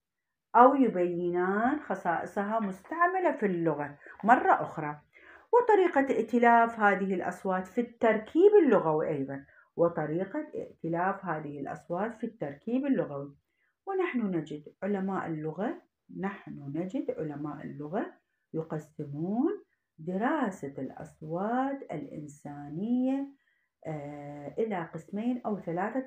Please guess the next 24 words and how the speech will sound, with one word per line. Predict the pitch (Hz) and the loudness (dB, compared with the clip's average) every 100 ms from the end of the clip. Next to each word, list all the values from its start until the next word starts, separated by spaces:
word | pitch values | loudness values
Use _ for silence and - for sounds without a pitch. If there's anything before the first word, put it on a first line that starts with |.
| - | -6
أقسام. | 151 - 147 139 - _ _ - 415 | -10 -12 -14 -14 -18 _ _ -6 -6
مثلًا، | - 139 139 - _ _ _ _ _ _ 440 | -4 -8 -8 -12 _ _ _ _ _ _ -4
نرى | 403 277 | 0 2
علم | 202 - 349 285 196 | 0 0 4 4 4
الأصوات | 170 - 170 - - 285 294 285 | 0 -4 -12 -12 -6 -6 -6 -8
اللغوي، | - 135 135 135 135 139 143 143 _ _ _ - | -8 -6 -8 -8 -10 -10 -14 _ _ _ _ -6
اللغوية، | 196 156 147 139 143 160 _ | -4 -4 -6 -8 -8 -14 _
علم | 277 277 269 247 - | -6 0 0 -2 -8
الأصوات | 190 - 170 - 165 151 | -8 -8 -10 -8 -8 -8
اللغوية. | 151 143 156 170 _ _ - | -14 -12 -10 -12 _ _ -6
ماذا | 494 294 165 | 0 2 2
نقصد | 156 - 151 | -2 -6 -8
بها؟ | 135 139 139 202 269 _ _ _ _ | -8 -10 -8 -8 -8 _ _ _ _
نقصد | 175 202 202 - 131 | -6 -6 -8 -16 -12
بها | 127 143 165 214 285 285 _ _ _ _ 208 - _ _ - | -10 -8 -8 -8 -10 -10 _ _ _ _ -14 -14 _ _ -4
علم | 214 175 | -2 -2
ال-، | 135 - 165 | -4 -8 -8
نقصد | 185 - 151 139 | -8 -8 -12 -10
به | 151 190 214 | -8 -4 -4
علم | - 165 143 | -4 -6 -8
الأصوات | 135 - 156 151 139 | -10 -12 -12 -12 -10
اللغوي، | 135 156 185 214 214 _ _ - | -8 -4 -4 -4 -6 _ _ -4
يدرس | 240 240 381 403 175 156 147 | 0 2 2 0 -4 -4 -6
طريقة | - - 143 165 202 202 - 196 | -12 -12 -8 -2 -2 -2 -6 -10